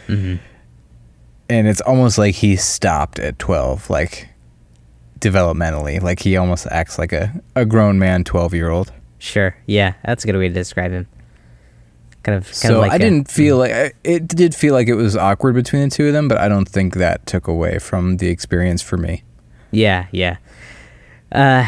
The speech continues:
Speaker 1: yeah, it was, it was kind of hard to put a finger on that relationship, but, uh, you're right. I mean, like, I think mentally he's kind of underdeveloped, and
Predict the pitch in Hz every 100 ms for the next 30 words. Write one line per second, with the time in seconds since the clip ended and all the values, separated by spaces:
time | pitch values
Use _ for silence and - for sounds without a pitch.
0 | - 160 120 131 135 131 151 123 127 113
1 | - 113 76 107 101 120 110 104 101 92
2 | 104 95 101 107 98 101 98 92 95 95
3 | 92 92 98 117 113 98 98 95 95 98
4 | 101 98 98 - 95 90 95 95 - 98
5 | 95 101 95 92 95 95 92 - 92